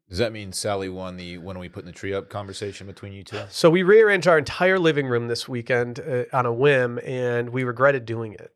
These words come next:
Speaker 2: And now the only thing that will make the living room look complete is if we put a tree up, because right now there's just a gaping hole in this thing.
Speaker 1: You floated the couch, didn't you?
Speaker 2: We floated the couch just to see, like,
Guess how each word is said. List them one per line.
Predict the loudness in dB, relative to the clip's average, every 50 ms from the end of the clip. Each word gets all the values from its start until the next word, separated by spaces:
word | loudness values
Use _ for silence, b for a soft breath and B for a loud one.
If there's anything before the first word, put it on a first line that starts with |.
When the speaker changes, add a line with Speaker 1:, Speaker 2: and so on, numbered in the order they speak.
| _ _ -8
Speaker 2:
And | -4 -2 -2 -2 0
now | 2 2 2
the | 2 0 -2 0
only | 2 2 4 4 4 2
thing | 2 2 0 0
that | 0 0
will | 0
make | 0 0 -2 -2 -4
the | -8
living | -8 -6 -4 -4 -2 -2 0
room | 0 0 0 0 0
look | -2 -2 -2 -4 -10 -14 -10
complete | -10 -10 -10 -8 -8 -4 -2 -2 -2 -2 -4 _
is | -8 -4 -2
if | -2 -2 -2
we | -4 -8
put | -6 -4 -4 -4
a | -4 -4
tree | -6 -4 -2 0 2 2
up, | 0 0 -4
because | -10 -8 -8 -4 0
right | 2 2 2
now | 2 -2 -4
there's | -4 -4 -8
just | -8 -10 -10
a | -10 -6
gaping | -2 0 0 0 0 -4 -6 -6
hole | -4 -4 -4 -4
in | -6 -10
this | -12 -14 -12 -12
thing. | -12 -12 -12
Speaker 1:
You | -12
floated | -10 -6 -4 -4 -4 -4
the | -8
couch, | -10 -12 -12 -12 -12 -14 -16
didn't | -12 -10 -10 -10
you? | -10 -12 -16 -20 _ _ _ b b b b b b b b b b b
Speaker 2:
We | -2 -2
floated | 0 2 4 4 6 4 2
the | 0
couch | -2 -2 0 2 2 2 2 0 -4 -6
just | -6 -4 -4 -4
to | -4 -4
see, | -2 2 4
like, | 4 4 4 2 -2 -10